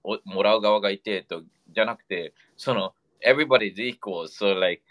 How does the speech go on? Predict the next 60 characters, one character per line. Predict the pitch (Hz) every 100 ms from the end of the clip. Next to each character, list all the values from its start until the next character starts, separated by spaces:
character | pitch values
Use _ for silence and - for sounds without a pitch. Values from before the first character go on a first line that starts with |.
| _ -
you |
know、 | 110 98
浩 | 113 120
平 | 117
も | 117
言 |
っ | 104
て | 117
た | 110
か | 90
も | 82
し |
れ | 92
な | 90
い |
け | 85
ど、 | 82
こ | - 82 80 _ _
う、 | -
な | 110
ん |
だ | 95
ろ | 82 - _ _
う、 | 117
ね、 | 95 - _ _ -
あ | 90
の、 | 80 73 78 57 - _ _ _ _ _
う | -
ん、 | - - _
う | 95
ん、 | 90 85 78 67 -
う |
ん、 | 85 73 -
な | 98
ん | 92 85
か、 | - _ _ _ - - - _ -
そ | 120
の、 | 101 90 - -
じ | -
ゃ | 127
あ |
エ | 107
ミ | 127
リ | 110 101
ー、 |
テ | 110
リ | 98
ー |
も | 101
っ |
と | 101
頑 | 92 101
張 | 101
る | 90
よ、 | 80 71
じ | 90
ゃ |
な | 92
く | 90
て、 | - 107 90